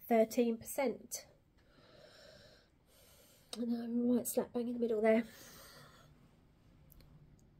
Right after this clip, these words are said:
Oh, from a distance, it's looking okay.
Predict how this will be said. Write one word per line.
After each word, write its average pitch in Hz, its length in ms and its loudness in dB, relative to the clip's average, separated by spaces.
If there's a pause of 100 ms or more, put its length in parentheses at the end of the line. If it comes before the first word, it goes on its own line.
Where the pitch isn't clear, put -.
(1160)
Oh, 50 540 -12 (580)
from 285 120 2
a 269 40 8
distance, 247 460 4
it's 233 180 4
looking 277 220 2
okay. 208 560 2